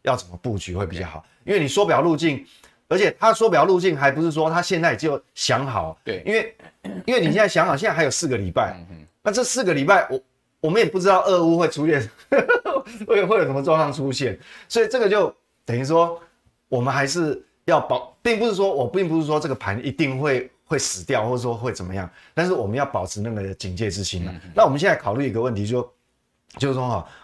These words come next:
Speaker 1: 我，我过去常讲一句话，就是我们要看资金嘛，就人会骗人，
Speaker 2: 对。
Speaker 1: 但是钱不会骗人。
Speaker 2: 对。
Speaker 1: 哦，钱，我们看资金流向。
Speaker 2: 市场，
Speaker 1: 那我们知道
Speaker 2: 市场走势也不会骗人。
Speaker 1: 对，那我，我们知道你货，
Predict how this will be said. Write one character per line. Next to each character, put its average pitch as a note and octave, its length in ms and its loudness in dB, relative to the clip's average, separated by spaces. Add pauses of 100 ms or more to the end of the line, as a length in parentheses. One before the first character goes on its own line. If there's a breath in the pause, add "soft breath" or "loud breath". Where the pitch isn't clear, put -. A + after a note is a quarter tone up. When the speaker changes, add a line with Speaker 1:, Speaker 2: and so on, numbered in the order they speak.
(180 loud breath)
Speaker 1:
我， C3+ 280 -2
我 B2+ 200 -2
过 F3 220 -2
去 D3+ 140 -2
常 A2 240 -4
讲 F#2 160 -6
一 F#2+ 60 -4
句 A2+ 100 -2
话， A2 160 0
就 A2 100 -2
是 A2 100 -2 (260 soft breath)
我 G#2+ 100 -6
们 D3+ 80 0
要 F3 80 -4
看 E3+ 180 -6
资 D3+ 180 -4
金 C3 180 -4
嘛， F#2+ 260 -8
就 E3 180 -2 (220)
人 C3+ 240 0
会 G3 140 2
骗 F3 220 0
人， E2+ 260 -10 (100)
Speaker 2:
对。 E2+ 240 -14 (220)
Speaker 1:
但 E3+ 140 0
是 E3+ 40 -2
钱 C3 240 -2
不 B2+ 60 -2
会 C#3+ 100 2
骗 B2+ 220 -2
人。 D#2+ 220 -10
Speaker 2:
对。 E2+ 180 -14 (200)
Speaker 1:
哦， A2+ 180 0
钱， C#3+ 280 0
我 C#3 60 0
们 C3 100 -2
看 E3 140 2
资 D#3 140 -4
金 D#3 100 0
流 A2+ 140 0
向。 A#2+ 120 0 (200)
Speaker 2:
市 - 100 0
场， - 20 10
Speaker 1:
那 - 20 -
我 G3 40 6
们 F3 100 2
知 D3 60 2
道 F#3 220 4
Speaker 2:
市 F#3+ 180 -6
场 D3 160 0
走 A#2 180 -4
势 C#3+ 140 -8
也 A2 80 -2
不 F2+ 100 -12
会 F#2+ 120 -6
骗 F2+ 200 -12
人。 C2 140 -18 (140)
Speaker 1:
对， B2 340 2 (200)
那 A#3 180 4 (420)
我， D3+ 120 0
我 E3+ 200 -2
们 F#3 80 -2
知 G3+ 60 0
道 A3 260 6 (280)
你 D#3 280 0
货， A3+ 360 0